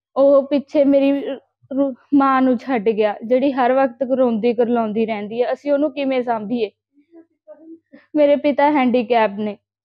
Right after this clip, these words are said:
ਅਸੀਂ ਕੀ ਕਰੀਏ? ਮੇਰੀ ਪ੍ਰਸ਼ਾਸਨ ਨੂੰ ਇਹੀ ਬੇਨਤੀ ਹੈ ਕਿ ਮੇਰੇ ਭਾਈ ਨੂੰ ਇਨਸਾਫ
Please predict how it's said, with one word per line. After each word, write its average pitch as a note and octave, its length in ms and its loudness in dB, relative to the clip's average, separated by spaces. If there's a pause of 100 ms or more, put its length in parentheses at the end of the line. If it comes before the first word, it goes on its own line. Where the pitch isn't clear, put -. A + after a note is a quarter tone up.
(640)
ਅਸੀਂ D#4 200 0
ਕੀ D#4 280 0
ਕਰੀਏ? B3 480 0 (840)
ਮੇਰੀ D4+ 240 2
ਪ੍ਰਸ਼ਾਸਨ C#4+ 600 2
ਨੂੰ C#4+ 180 4
ਇਹੀ C4+ 200 4
ਬੇਨਤੀ C4 520 2
ਹੈ C4+ 60 2
ਕਿ C4+ 120 -2
ਮੇਰੇ C4+ 200 2
ਭਾਈ C#4 360 2
ਨੂੰ C#4 240 0
ਇਨਸਾਫ B3+ 400 2